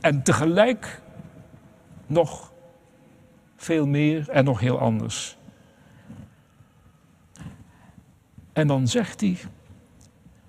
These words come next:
"Het gesprenkelde bloed van Jezus spreekt krachtiger dan het bloed van Abel." Dat is nou het evangelie.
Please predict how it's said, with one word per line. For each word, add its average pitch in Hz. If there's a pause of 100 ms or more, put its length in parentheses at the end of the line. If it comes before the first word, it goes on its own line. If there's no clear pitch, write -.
(220)
"Het -
gesprenkelde 233
bloed 180
van 180
Jezus 143 (520)
spreekt - (160)
krachtiger - (1000)
dan 131
het 120
bloed 120
van 120
Abel." 104 (4000)
Dat 175
is -
nou 170
het 147
evangelie. 143